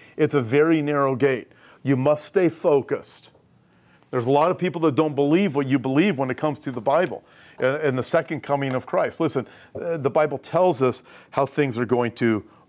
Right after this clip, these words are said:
go. Okay, with Joel, let's get back to Joel. The day of the Lord is at hand. Think of this.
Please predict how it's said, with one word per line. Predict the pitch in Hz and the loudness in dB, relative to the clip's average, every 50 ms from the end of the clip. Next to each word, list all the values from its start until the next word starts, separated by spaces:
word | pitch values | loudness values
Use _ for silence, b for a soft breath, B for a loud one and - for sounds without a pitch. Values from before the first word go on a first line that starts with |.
| - | -10
go. | 101 120 123 110 87 62 - _ b b b b b | -2 0 0 0 0 -2 -6 _ b b b b b
Okay, | b 143 139 - 123 | b -2 0 0 -2
with | 110 107 123 170 240 233 - 135 | -2 0 2 2 2 2 0 -6
Joel, | 120 98 131 165 151 131 120 117 117 123 120 _ b b b b b b b b | -8 -2 0 2 2 4 2 2 0 -2 -4 _ b b b b b b b b
let's | 143 151 - | -2 -2 2
get | - 185 131 - | 2 0 2 2
back | 160 156 156 - | 0 0 0 -4
to | - 135 | -10 -12
Joel. | 110 - 139 139 131 123 127 120 | -6 -2 0 2 4 2 2 0
The | 107 113 | -2 -4
day | 101 147 151 160 | 0 2 2 2
of | 156 120 | 2 0
the | 135 131 | -2 -2
Lord | 127 135 135 135 127 | 0 0 0 0 0
is | 110 107 | -2 -2
at | 135 120 | -2 -2
hand. | - 127 123 120 120 110 | 0 0 0 0 -2 -2
Think | - - 165 156 | 0 -2 0 2
of | - 147 123 | 2 0 2
this. | 117 127 107 92 - | 2 -2 -2 -2 -4